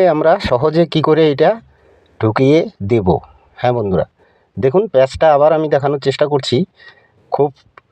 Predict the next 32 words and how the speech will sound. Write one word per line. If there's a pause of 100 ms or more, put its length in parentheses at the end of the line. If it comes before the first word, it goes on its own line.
(580)
সুন্দরভাবে (280)
এইভাবে (320)
দিয়ে
দেবেন। (100)
আমাদের
লাইনটা
একটু (100)
মোটা, (220)
যার
জন্য (100)
আমরা
একটু (100)
কম (100)
দিচ্ছি, (100)
আর
পাতলা
লাইন
হলে
পরে (100)
আপনারা (100)
এখানে (120)
ছ (240)
গিট, (540)
সাত (100)
গিট (260)
অবধি (100)
দিতে
পারবেন
বন্ধুরা। (920)
হ্যাঁ, (140)
ছবার (460)
কি